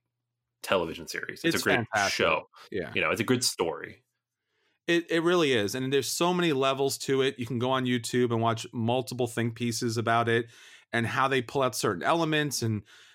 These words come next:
Speaker 2: I mean, there's just real big existential kind of questions there. And it's some of the best action in a T V series ever, as, as you mentioned, Anthony, which is perfectly, uh, said. So I was really excited about this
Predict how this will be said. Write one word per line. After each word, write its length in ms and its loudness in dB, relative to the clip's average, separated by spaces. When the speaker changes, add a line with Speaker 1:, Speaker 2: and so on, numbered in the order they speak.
Speaker 2:
I 60 -6
mean, 160 0
there's 140 -4
just 180 0
real 320 0
big 400 0
existential 800 -2
kind 260 -2
of 60 -2
questions 540 -2
there. 320 0
And 120 2
it's 280 -2
some 280 2
of 60 2
the 80 4
best 520 0
action 800 0
in 120 0
a 40 2
T 200 0
V 120 2
series 420 2
ever, 340 0
as, 200 -2
as 200 -4
you 40 -2
mentioned, 300 -2
Anthony, 160 -2
which 160 -6
is 140 -8
perfectly, 800 -2
uh, 320 -2
said. 300 0
So 400 0
I 100 2
was 140 2
really 160 0
excited 360 2
about 280 0
this 400 -6